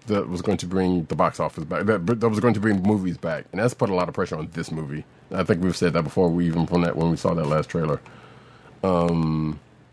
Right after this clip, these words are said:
but it did some numbers overseas, so maybe it'll do something here when it comes out. I don't know, but that's a lot of pressure for this movie.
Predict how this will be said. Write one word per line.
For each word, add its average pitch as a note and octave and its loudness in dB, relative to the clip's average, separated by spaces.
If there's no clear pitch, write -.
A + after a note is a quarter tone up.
but F2+ -4
it E2+ -6
did F#2 -4
some A2+ 0
numbers A#2+ 2
overseas, A#2+ 0
so E2+ -4
maybe D#2+ -2
it'll G#2+ -2
do A#2+ -2
something A#2+ -2
here B2+ 2
when B2+ 0
it C3 0
comes C3 0
out. B2+ -2
I A2+ 0
don't F2 2
know, D#2+ 0
but E2+ -4
that's A#2 2
a A#2 -2
lot G2+ 0
of E2+ -6
pressure F#2 -2
for - -8
this C#2+ -6
movie. D#2 -6